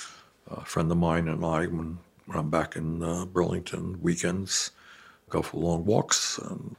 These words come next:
I drag one of my staff guys to go walking with me around D C, around Washington a little bit,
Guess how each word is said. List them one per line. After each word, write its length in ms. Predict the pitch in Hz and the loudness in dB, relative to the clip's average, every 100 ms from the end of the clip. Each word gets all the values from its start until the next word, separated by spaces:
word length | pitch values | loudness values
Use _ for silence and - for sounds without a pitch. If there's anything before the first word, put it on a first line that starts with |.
| - | 2
I 100 | 92 | 8
drag 340 | 113 110 104 | 12 12 12
one 140 | 101 | 12
of 60 | 101 | 10
my 100 | 98 | 8
staff 340 | - 113 104 | 10 12 12
guys 300 | - 107 104 | 12 10 10
to 80 | - | 6
go 100 | 101 | 6
walking 380 | 95 110 110 101 | 12 12 12 8
with 180 | 95 101 | 6 6
me 100 | 104 | 8
around 420 | 101 98 101 98 - - - - | 10 8 6 2 -6 -20 -20 4
D 140 | 117 107 | 10 12
C, 380 | - 117 131 - - | 12 10 8 2 -2
around 260 | 90 90 | 0 2
Washington 460 | 92 95 - 98 101 | 4 6 6 4 4
a 40 | |
little 140 | 98 101 | 4 4
bit, 180 | 113 | 2